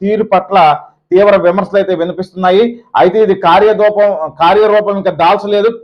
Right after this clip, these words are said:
కేవలము ఇలా చేయడానికి ప్రయత్నం జరుగుతుందని మాత్రమే సమాచారం అందుతుంది. దీన్ని ఇంతటితో ఆగకపోతే కార్మికులు తీవ్ర స్థాయిలో ధర్నాలకు దిగేటువంటి పరిస్థితి కూడా కనిపిస్తుందని మనకు సమాచారం అందుతుంది. మరి ఈ అధికారి ఇంతటితో అయినా ఆగుతారా,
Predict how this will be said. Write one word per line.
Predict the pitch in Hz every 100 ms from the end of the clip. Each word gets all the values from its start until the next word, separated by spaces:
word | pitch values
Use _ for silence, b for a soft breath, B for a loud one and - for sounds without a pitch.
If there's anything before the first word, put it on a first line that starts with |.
| -
కేవలము | 180 190 226 226 233 262 B B
ఇలా | 143 175 185 -
చేయడానికి | 196 240 247 233
ప్రయత్నం | - 190 220 - 240
జరుగుతుందని | - 185 208 240 240 240
మాత్రమే | 220 214 214 220
సమాచారం | 208 190 196 196 185 185
అందుతుంది. | 190 185 208 240 - _ _
దీన్ని | 123 196 202 185 - _ _
ఇంతటితో | 139 190 240 220 233
ఆగకపోతే | 208 208 208 196 214 214
కార్మికులు | 208 180 196 214 208 202 196 170 - _ -
తీవ్ర | 190 214 214 208
స్థాయిలో | 202 190 196 214 214 190 139
ధర్నాలకు | 151 196 226 233 208
దిగేటువంటి | 214 214 208 202 196
పరిస్థితి | 185 185 185 196
కూడా | 196 196 175 143 - -
కనిపిస్తుందని | 175 190 202 190 196 196
మనకు | 180 156
సమాచారం | 165 156 185 180 175 175
అందుతుంది. | 170 170 170 175 - b b
మరి | 139 175
ఈ | 165 156
అధికారి | 156 185 226 226 208
ఇంతటితో | 175 208 208 214
అయినా | 208 208
ఆగుతారా, | 170 170 208 214 202 202 214